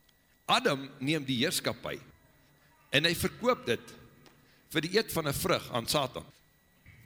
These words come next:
En so word die duiwel die owerste van hierdie wêreld.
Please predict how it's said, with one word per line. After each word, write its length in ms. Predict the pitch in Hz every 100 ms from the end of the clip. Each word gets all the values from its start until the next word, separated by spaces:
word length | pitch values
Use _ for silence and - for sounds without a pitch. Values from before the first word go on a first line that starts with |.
| - -
En 120 | 139 156
so 280 | - 262
word 240 | 226 165 156
die 140 | 135
duiwel 340 | 123 151 165 151
die 140 | 139
owerste 440 | 165 175 - - 143
van 180 | 131 117
hierdie 260 | 113 117
wêreld. 300 | 92 69 -